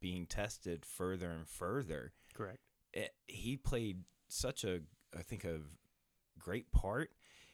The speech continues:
Speaker 1: Again, it just goes back to Road to Perdition, that creepy character. He
Speaker 2: Oh
Speaker 1: just
Speaker 2: my God,
Speaker 1: plays
Speaker 2: I know.
Speaker 1: that
Speaker 2: <laughs> He
Speaker 1: so
Speaker 2: is
Speaker 1: well. It's, it's awesome. His
Speaker 2: He's just a
Speaker 1: facial
Speaker 2: great,
Speaker 1: expressions.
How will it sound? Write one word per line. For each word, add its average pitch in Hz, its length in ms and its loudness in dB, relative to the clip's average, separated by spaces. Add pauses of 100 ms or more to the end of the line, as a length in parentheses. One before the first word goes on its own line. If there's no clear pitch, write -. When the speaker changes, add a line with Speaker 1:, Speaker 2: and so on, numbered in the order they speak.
(300)
Speaker 1:
Again, 104 320 2
it 87 60 -2
just 92 180 -4
goes 95 180 0
back 92 220 0
to 87 240 -2 (120)
Road 90 320 -2
to 90 280 -2
Perdition, 85 580 -2
that - 140 -6
creepy 92 420 0
character. 85 540 -4
He 85 100 -4
Speaker 2:
Oh 113 80 2
Speaker 1:
just 113 160 2
Speaker 2:
my 110 40 2
God, 110 160 12
Speaker 1:
plays 170 160 2
Speaker 2:
I 117 160 8
know. 135 180 8
Speaker 1:
that 123 100 8
Speaker 2:
<laughs> - 0 -
He 156 160 8
Speaker 1:
so 196 140 6
Speaker 2:
is 120 320 6
Speaker 1:
well. 131 420 4
It's, - 240 -8 (380)
it's - 180 -8
awesome. 113 460 2
His 92 120 -2
Speaker 2:
He's 120 100 0
just - 20 0
a 131 40 6
Speaker 1:
facial 151 240 4
Speaker 2:
great, 117 100 6
Speaker 1:
expressions. 82 640 0